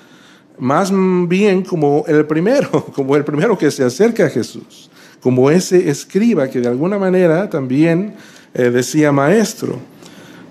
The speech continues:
Otro de sus discípulos, también necesitando entender el costo de seguir a Jesús, el costo de discipulado, pero en cierto sentido, o en, en un sentido quizá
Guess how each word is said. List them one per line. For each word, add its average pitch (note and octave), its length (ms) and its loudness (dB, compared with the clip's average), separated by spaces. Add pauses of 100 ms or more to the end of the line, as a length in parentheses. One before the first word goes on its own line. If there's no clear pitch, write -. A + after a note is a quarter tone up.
(1500)
Otro D3+ 440 4
de C#3 100 4
sus C#3+ 220 -6
discípulos, E3 760 -2 (140)
también C3+ 500 0
necesitando D#3+ 720 0
entender C3+ 540 0
el F3+ 160 0
costo F#3+ 460 0
de D3 100 2
seguir C3 340 0
a C3+ 60 2
Jesús, C#3+ 560 -2
el A#2+ 140 -6
costo B2+ 400 0
de F#3 80 2
discipulado, F3+ 760 0 (380)
pero C3 140 4
en B2+ 60 4
cierto F#3 360 0
sentido, D#3+ 580 0
o C#3+ 260 2
en, C#3 220 -2
en C#3+ 140 0
un F#3 120 2
sentido E3+ 480 0
quizá D#3+ 400 -2